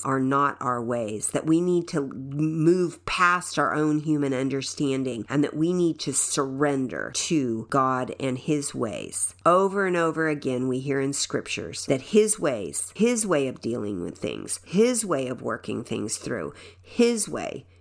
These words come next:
is far better than our way. And it's only through keeping this eternal perspective in mind that we're really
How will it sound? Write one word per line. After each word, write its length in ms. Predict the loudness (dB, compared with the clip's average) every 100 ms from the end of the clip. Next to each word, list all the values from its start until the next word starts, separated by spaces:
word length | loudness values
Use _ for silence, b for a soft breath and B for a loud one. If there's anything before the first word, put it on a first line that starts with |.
| b
is 180 | -4
far 400 | -2 2 4 4
better 400 | 0 -4 -4 -4
than 220 | -6 -6 -4
our 180 | -4
way. 320 | -6 -8 -8 0
And 80 | 2
it's 160 | 2 0
only 240 | 2 2 0
through 240 | 0 -2
keeping 560 | -2 -6 0 0 0 2
this 260 | 2 2
eternal 460 | -2 -2 -2 0 0
perspective 800 | -2 -2 -2 -2 -4 0 -2 2
in 140 | 0
mind 480 | 0 0 0 0 0
that 120 | -2
we're 200 | 0 0
really 680 | 0 0 2 2 2 -2 -4